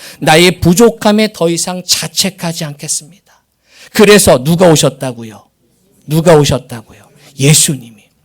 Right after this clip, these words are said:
그래서 우리가 예수님을 믿는 거예요. 아, 내가 지난주에 또 똑같은 실수하고 똑같은 죄를 짓고 반복적인 나를 볼 때 나도 내 자신을 실망한다면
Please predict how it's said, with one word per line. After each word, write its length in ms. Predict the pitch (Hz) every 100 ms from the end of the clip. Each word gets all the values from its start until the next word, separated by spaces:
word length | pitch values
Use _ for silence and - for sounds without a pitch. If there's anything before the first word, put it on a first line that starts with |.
| _ _ _ _ _ _ - -
그래서 440 | - 262 269 240 240
우리가 280 | 180 185 131
예수님을 640 | 113 113 131 117 107 107 104 _ _
믿는 460 | 107 92 95 95
거예요. 140 | 92 _ _ _ _ _ _ _ _ _ _ _ _
아, 280 | - - -
내가 220 | 196 185 196
지난주에 580 | - 190 202 196 208 214 _
또 360 | 302 311 302 330 _ _ _
똑같은 720 | - 190 147 - 175 170 196
실수하고 640 | 180 208 - 208 208 170 _ _ _ - -
똑같은 680 | 277 294 - 294 208 220 208
죄를 280 | - 185 185
짓고 440 | - - _ _ _ - _
반복적인 880 | - 165 226 262 262 - 277 226 220
나를 340 | 202 202 214 208
볼 260 | 151 135
때 260 | 175 160 - - -
나도 520 | 160 175 180 277 190
내 220 | 180 202
자신을 500 | 196 - 147 - 165
실망한다면 920 | 165 220 202 185 165 208 180 104 98